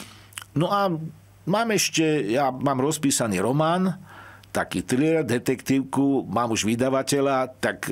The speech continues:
budem sa tomu venovať, písať, pretože to je taká robota, do ktorej mi nikto nekecá, ako sa hovorí. Tu si píšem sám, bojujem so sebou, tak to by som bol rád, keby vyšlo nejako v marci,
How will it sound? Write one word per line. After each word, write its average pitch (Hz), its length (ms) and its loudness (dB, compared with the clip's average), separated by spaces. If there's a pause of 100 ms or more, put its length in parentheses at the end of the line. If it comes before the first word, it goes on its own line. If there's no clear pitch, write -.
budem 135 300 0
sa 131 160 0
tomu 127 260 0
venovať, 120 540 0
písať, 123 320 0
pretože 104 320 -2
to - 160 -6
je - 60 -12
taká 110 260 -2
robota, 117 320 -2
do 104 160 -2
ktorej 110 240 -2
mi 107 160 -2
nikto 117 240 -4
nekecá, 87 560 -2
ako - 160 -6
sa 90 160 -2
hovorí. 117 320 -4 (260)
Tu 101 140 -4
si - 160 -2
píšem 101 320 -2
sám, 143 320 0
bojujem 127 400 2
so 101 80 -2
sebou, 147 480 0 (420)
tak - 140 -4
to 135 160 -2
by 143 80 0
som 139 160 0
bol 107 160 0
rád, 104 240 -2
keby 104 240 0
vyšlo 98 320 0
nejako 90 320 -2
v 76 80 -8
marci, 95 260 -2